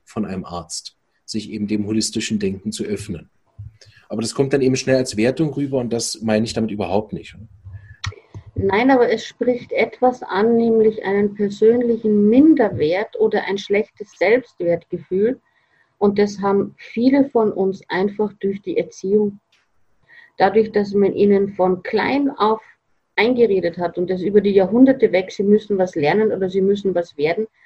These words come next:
Speaker 2: und man nicht sie als etwas gesehen hat, das schon ist, das schon fertig und vollkommen ist, sondern du musstest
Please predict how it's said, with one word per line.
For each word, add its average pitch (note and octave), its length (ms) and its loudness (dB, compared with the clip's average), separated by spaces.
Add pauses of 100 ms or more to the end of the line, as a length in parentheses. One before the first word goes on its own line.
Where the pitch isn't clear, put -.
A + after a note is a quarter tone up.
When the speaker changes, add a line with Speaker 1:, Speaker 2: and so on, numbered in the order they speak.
(240)
Speaker 2:
und G3 100 -2
man G#3 200 6
nicht A#3+ 280 2
sie A3+ 120 2
als G#3 160 -2
etwas G#3 440 -4
gesehen G3+ 520 0
hat, A3+ 120 -2 (640)
das G3 200 0
schon G3 300 0
ist, B3+ 400 2
das F#3 140 -2
schon E3+ 180 -6
fertig G3 500 0
und F3+ 140 -4
vollkommen F#3+ 520 2
ist, D#3+ 140 -6
sondern F3 180 -2
du F#3 140 0
musstest G3+ 280 -2